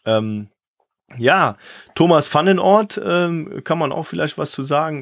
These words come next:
Netter Typ, ähm, sehr offen. Bei den Holländern muss man ja auch sagen, die sind ja auch sofort da, ne? Also das ist irgendwie, die, die, den braucht man nicht viel, viel erklären.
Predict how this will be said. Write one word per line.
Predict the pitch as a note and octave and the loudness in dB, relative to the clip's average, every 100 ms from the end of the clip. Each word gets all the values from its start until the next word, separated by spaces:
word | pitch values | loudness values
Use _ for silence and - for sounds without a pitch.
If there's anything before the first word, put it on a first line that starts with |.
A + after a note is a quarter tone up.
| - | -6
Netter | C3+ C#3+ C3+ | -6 -2 -4
Typ, | - F#3 F#3+ - _ _ - - _ - | 0 0 0 -4 _ _ -20 -20 _ 2
ähm, | B2+ B2+ B2 | 4 4 2
sehr | B2+ C#3+ | 2 2
offen. | D#3+ D#3 D#3+ D#3+ D#3 - | 0 -4 -4 -4 -4 -2
Bei | B2+ B2+ | 0 2
den | B2+ C3 | 2 2
Holländern | D#3 D3+ C#3 | 2 2 0
muss | D3 | -2
man | C3+ | -2
ja | B2 | -2
auch | D3+ | 0
sagen, | D3 B2+ | 2 2
die | A#2 | -2
sind | C#3+ C#3+ | -2 -2
ja | |
auch | A#2 E3+ F#3 | -2 -8 -6
sofort | C3 C3 - C#3 C3 | -2 0 2 0 2
da, | B2+ D#3+ D#3 | 2 2 0
ne? | C#3 D#3 | -2 -2
Also | D3 B2 A#2+ | 0 -2 0
das | C3 - | -2 -2
ist | D3 - | -6 -4
irgendwie, | C#3 C#3 C3+ | -2 0 0
die, | B2 B2+ A#2 | 0 0 -2
die, | A#2 A#2 A#2 | -4 -8 -2
den | B2 | -2
braucht | A2+ C3+ D3 | 0 -2 0
man | C3+ | -2
nicht | C3 - | -2 -4
viel, | C#3+ C#3+ | -6 -6
viel | - C3+ | -6 -4
erklären. | B2 B2 B2 B2 B2 | -4 0 2 2 -2